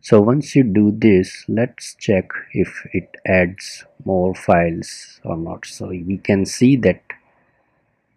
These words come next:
it generates two files, P O and M O, and for displaying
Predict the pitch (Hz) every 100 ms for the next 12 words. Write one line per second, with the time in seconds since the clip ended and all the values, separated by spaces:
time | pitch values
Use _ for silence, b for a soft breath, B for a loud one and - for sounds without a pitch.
0 | _ _ _ _ - 98 - - 101 101
1 | 107 - - 113 113 120 120 143 - 104
2 | 101 101 98 92 95 101 110 180 - _
3 | _ _ _ - 101 95 95 95 - -
4 | - 92 92 90 92 - _ _ _ _
5 | _ _ _ _ _ - 113 98 - -
6 | 107 98 98 95